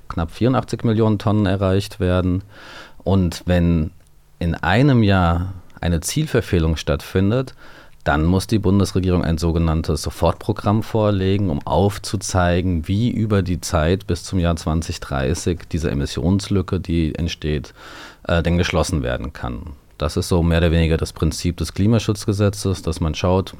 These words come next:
Ziel verfehlt, für den Sektor müssen Sofortmaßnahmen ergriffen werden.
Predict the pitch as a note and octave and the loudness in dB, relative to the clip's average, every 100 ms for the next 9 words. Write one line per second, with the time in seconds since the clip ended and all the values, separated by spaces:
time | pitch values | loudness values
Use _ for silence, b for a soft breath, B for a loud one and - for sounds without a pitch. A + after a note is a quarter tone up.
0 | - - B2 - G#2 - G#2 G2+ F#2 - | -4 0 0 2 0 2 2 2 -2 -12
1 | B B B - F2+ C#2+ G2+ G#2+ G#2 G2+ | B B B -2 0 4 4 4 0 0
2 | F#2 F2+ F#2+ E2+ - F#2 F#2+ G#2 F#2+ G2 | 0 0 -2 -4 0 0 2 0 0 -2
3 | F2+ E2+ E2 - D#2 F2 D#2 D#2+ D#2 D#2 | 0 0 -2 -4 -4 -2 0 0 0 0
4 | D#2 | -4